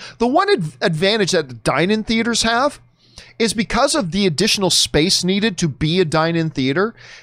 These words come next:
that means they have fewer seats in their theaters in the first place. In an era where there's gonna be restrictions on theaters reopening,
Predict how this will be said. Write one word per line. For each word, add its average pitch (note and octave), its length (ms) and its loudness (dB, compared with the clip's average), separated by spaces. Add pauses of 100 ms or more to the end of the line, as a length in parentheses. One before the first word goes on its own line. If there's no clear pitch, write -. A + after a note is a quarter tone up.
(120)
that A3+ 160 2
means A#3+ 200 0
they C4+ 120 0
have C4 180 0
fewer A#3+ 460 2
seats - 500 0
in F#3+ 180 0
their F#3 140 2
theaters F3 400 0
in D#3 60 -2
the D3 40 -2
first - 360 -2
place. - 360 -8 (1600)
In D#4 240 0
an C4 220 0
era A#3 320 4
where G3 160 2
there's F#3 180 0
gonna G3+ 160 0
be F3+ 140 2
restrictions G#3 600 0
on E3+ 160 2
theaters D#3 400 2
reopening, C#3+ 680 2